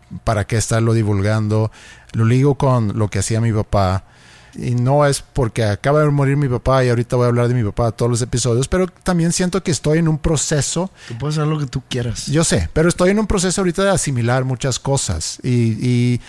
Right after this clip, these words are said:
Speaker 1: y el podcast, pues, se convierte en un escape para eso y, y aquí estoy platicando contigo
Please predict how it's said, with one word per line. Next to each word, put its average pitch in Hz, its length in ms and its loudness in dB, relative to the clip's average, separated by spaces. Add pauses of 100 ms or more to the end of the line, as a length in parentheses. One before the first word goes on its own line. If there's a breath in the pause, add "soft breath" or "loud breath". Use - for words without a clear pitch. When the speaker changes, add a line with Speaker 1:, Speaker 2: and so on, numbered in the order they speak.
(280 loud breath)
Speaker 1:
y 131 180 0
el 127 140 2
podcast, 135 480 0 (100)
pues, 175 160 -2
se - 160 -6
convierte 123 460 -2
en 139 80 0
un 135 100 2
escape - 440 -2
para 120 280 2
eso 131 260 0
y, 107 240 0
y 101 320 -4
aquí 117 200 -4
estoy 117 180 -4
platicando 117 480 -2
contigo 110 640 0